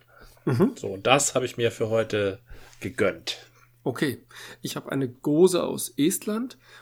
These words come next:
Speaker 1: und die ist dunkel und ganz trüb mit, richtig mit Schwebeteilchen. Gefällt mir sehr gut.
Speaker 2: Das klingt mir wieder nach dem Baltik-Prinzip. Heißt die zufällig irgendwie Baltik irgendwie?
Speaker 1: Nee,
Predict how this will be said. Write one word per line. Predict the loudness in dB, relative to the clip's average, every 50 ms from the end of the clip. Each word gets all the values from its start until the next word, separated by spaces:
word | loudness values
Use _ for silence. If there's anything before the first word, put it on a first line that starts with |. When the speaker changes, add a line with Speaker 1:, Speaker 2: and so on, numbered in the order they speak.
| -12 _
Speaker 1:
und | -4 -4 -4 -2
die | -2 -2
ist | -2 -4 -4 -8 -12 _ _ 0
dunkel | 2 4 4 4 2 2 0
und | 0 -2 -2 -2 -2
ganz | 0 0 0 -2 -4 -6
trüb | -4 -2 0 0 0 -2 -4
mit, | -6 -6 -4 -2
richtig | -4 -4 -2 -4 -4
mit | -4 -4 -6
Schwebeteilchen. | -4 -2 0 0 0 -2 -4 -6 -8 -8 -10 -10 -10 -14 -16 -18 _ _ _ _ _
Gefällt | -10 -6 -4 -4 -2 -2
mir | 0 0
sehr | 0 0 0
gut. | 0 -2 -6 -6 -8 -4 -2
Speaker 2:
Das | -2 0 0 0 -2
klingt | 0 0 0 0 -2 -2 2
mir | 2 4 4
wieder | 4 4 4 4
nach | 4 2 0 -2
dem | -4 -2 -2 0 -2 0 2
Baltik-Prinzip. | 4 6 6 6 6 6 4 4 2 -2 -8 -4 -4 -4 -2 -2 -4 -6 -6 -2 -2
Heißt | -2 0 -2 -4
die | -8
zufällig | -10 -12 -8 -6 -6 -6 -4 -4 -4
irgendwie | -4 -4 -4 -4 -6 -6 _ 2
Baltik | 4 4 4 2 -2 -8 -8 -6
irgendwie? | -4 -4 -4 -4 -6 -8 -10 -12 -14 -18 -20 _ _ _ _ _ 2
Speaker 1:
Nee, | 6 6 6 4